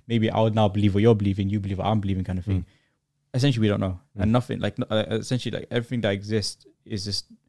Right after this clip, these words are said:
Speaker 1: it's, it's hard to kind of word it, but, like, everything that exists is just a matter of, like, how, how, like, what do I choose to believe? Or what I choose to disregard it as, and, and I guess a lot of people choose to believe stuff based on evidence, and evidence is good enough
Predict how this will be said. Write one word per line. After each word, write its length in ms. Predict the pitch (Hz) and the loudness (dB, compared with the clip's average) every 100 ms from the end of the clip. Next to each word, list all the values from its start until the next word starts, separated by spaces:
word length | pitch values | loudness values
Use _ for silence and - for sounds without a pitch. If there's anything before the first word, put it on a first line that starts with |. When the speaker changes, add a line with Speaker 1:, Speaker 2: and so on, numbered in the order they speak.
| _ _ _ _ _ _ _ _ _ - | _ _ _ _ _ _ _ _ _ -14
Speaker 1:
it's, 140 | 104 - | -8 -2
it's 180 | 101 | 0
hard 140 | 110 117 | 2 2
to 80 | 107 | 0
kind 140 | 98 | -2
of 60 | 95 | 2
word 220 | 117 101 | 2 2
it, 60 | |
but, 100 | - | -2
like, 80 | 101 | 0
everything 200 | 120 123 | 0 0
that 80 | 104 | 0
exists 320 | 98 113 107 | 0 0 0
is 140 | 101 104 | -4 -6
just 140 | 101 | -2
a 40 | |
matter 240 | 101 101 95 | 0 0 -2
of, 160 | 92 | -2
like, 220 | 92 92 - _ _ - | -4 -6 -10 _ _ -6
how, 240 | 107 101 | -2 -2
how, 160 | 101 - | -4 -6
like, 200 | 101 98 | -6 -4
what 100 | 110 | -2
do 60 | 101 | -2
I 60 | |
choose 240 | 95 - 98 | -4 -4 -4
to 100 | 98 | -4
believe? 480 | 95 98 95 87 _ _ _ _ _ - | -4 -2 -2 -4 _ _ _ _ _ -6
Or 80 | 98 | -2
what 100 | 98 | -2
I 60 | |
choose 260 | 92 - 98 | -2 -4 -4
to 120 | - 95 | -6 -8
disregard 480 | 95 92 87 95 92 | -8 -6 -4 -2 -4
it 100 | 95 | -6
as, 180 | 92 - | -8 -8
and, 280 | 98 92 - - | -8 -6 -8 -10
and 280 | 101 98 - | -10 -10 -10
I 40 | 101 | -8
guess 260 | 101 95 - | -6 -4 -4
a 60 | |
lot 120 | 98 101 | -2 -2
of 80 | |
people 140 | 107 98 | -4 -6
choose 200 | 107 101 | -4 -6
to 60 | 98 | -6
believe 280 | 98 95 | -4 -4
stuff 240 | - 95 - | -4 -8 -4
based 240 | 101 95 | -4 -2
on 100 | 95 | -4
evidence, 420 | 98 92 92 95 - | -4 -4 -4 -6 -6
and 80 | 101 | -4
evidence 300 | 107 104 95 | -2 -4 -6
is 100 | 90 | -8
good 200 | 110 95 | -8 -6
enough 400 | 95 90 - | -4 -6 -10